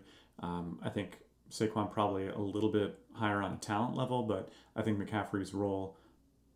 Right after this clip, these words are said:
probably a little bit more secure just because, you know, that game's essentially a pick 'em, and the Giants are just gonna be in these wacky game scripts every single week probably, where, you know, Saquon definitely was fine in those games last year, but that just tends not to last forever. So,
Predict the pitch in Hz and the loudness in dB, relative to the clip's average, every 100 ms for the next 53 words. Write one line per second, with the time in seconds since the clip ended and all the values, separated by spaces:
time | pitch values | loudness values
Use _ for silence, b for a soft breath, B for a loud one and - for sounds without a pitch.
0 | - 123 113 104 104 95 95 98 120 117 | -4 2 4 4 4 2 0 2 2 2
1 | 117 - 113 127 127 107 87 98 101 95 | 2 -2 -4 -2 0 -2 -4 -4 0 0
2 | 90 87 - - - 90 92 92 95 90 | -2 -4 -12 -6 0 0 0 -2 -2 -4
3 | 90 101 92 90 87 98 107 107 90 90 | -4 -6 -4 -4 -2 -2 0 2 2 0
4 | 95 95 90 - B B B 107 95 - | -2 -4 -6 -12 B B B 4 4 0
5 | 101 92 98 92 90 - 95 95 98 95 | 0 2 0 -2 -4 -2 -2 -2 -4 -2
6 | 92 92 92 90 - 92 92 - 95 92 | -4 -4 -4 -2 -2 0 -2 -2 -2 -2
7 | 98 - 107 104 110 113 117 110 98 95 | -4 -2 0 2 2 2 2 0 -2 -4
8 | B B - 139 117 113 120 107 - 113 | B B 4 6 6 6 6 4 4 2
9 | 104 98 85 - - 107 107 107 - 113 | 2 0 -4 -12 -6 4 6 6 4 2
10 | 95 98 123 - 104 92 - 98 92 98 | 2 -4 -4 0 0 0 0 -2 0 -2
11 | 90 - 113 92 90 B B B 107 107 | -2 2 4 4 -2 B B B 0 2
12 | 107 104 - 101 92 95 85 - 92 87 | 2 0 -2 -2 -2 -4 -4 -4 -4 -4
13 | 87 92 90 90 95 - 92 90 | -6 -4 -2 -2 -4 -4 -4 -4